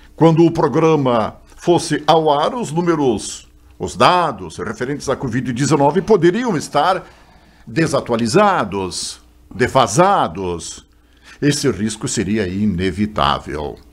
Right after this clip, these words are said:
Mas não havia o que fazer. Tivemos que aproveitar a brecha que se abriu na agenda dos dois profissionais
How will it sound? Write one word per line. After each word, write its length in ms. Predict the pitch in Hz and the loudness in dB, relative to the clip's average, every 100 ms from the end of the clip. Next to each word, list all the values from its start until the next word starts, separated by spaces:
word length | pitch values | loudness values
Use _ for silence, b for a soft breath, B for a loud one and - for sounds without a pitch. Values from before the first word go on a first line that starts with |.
| - B B B B B B B B B | -20 B B B B B B B B B
Mas 920 | 104 123 147 170 175 - - - - - _ _ | 2 4 2 -4 -8 -12 -14 -16 -20 -20 _ _
não 200 | 90 120 | 0 2
havia 280 | 107 95 104 | 2 2 2
o 60 | |
que 140 | 107 120 | 0 -2
fazer. 520 | 147 151 104 71 69 - - _ - | -2 0 0 -2 -6 -14 -20 _ -4
Tivemos 480 | - 110 104 113 | 2 4 4 2
que 240 | - 120 120 | 0 0 2
aproveitar 480 | 113 113 107 98 98 | 2 0 2 2 2
a 60 | |
brecha 420 | 85 110 151 165 | 2 2 2 -2
que 100 | - | -8
se 80 | - | -2
abriu 340 | 95 92 139 151 | -2 0 0 2
na 120 | 95 | 0
agenda 360 | 90 127 110 | 0 0 0
dos 200 | 98 101 | -2 -4
dois 280 | 87 107 101 | -2 0 0
profissionais 960 | - 113 - - 143 131 165 208 - | -4 -8 -4 -2 2 2 2 -2 -6